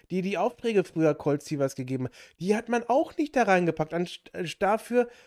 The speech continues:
hat man so n-, diese komische, zwielichtige, sch-, äh, Produzentin da reingepackt. Nee, sorry, aber das fand ich wirklich, also,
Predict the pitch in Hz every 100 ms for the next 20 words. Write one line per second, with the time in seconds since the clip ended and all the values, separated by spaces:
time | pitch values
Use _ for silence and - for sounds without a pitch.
0 | _ - 196 220 202 220 214 175 190 208
1 | 202 208 226 226 226 214 208 - - 208
2 | 220 - 196 202 196 196 - - 170 175
3 | 165 - 180 190 - 262 330 302 160 104
4 | 90 113 123 120 - 110 - - _ _
5 | _ _ 131 254 254 - 156 262 277 156
6 | 156 156 - 123 - - - - 262 254
7 | 202 240 262 254 226 214 220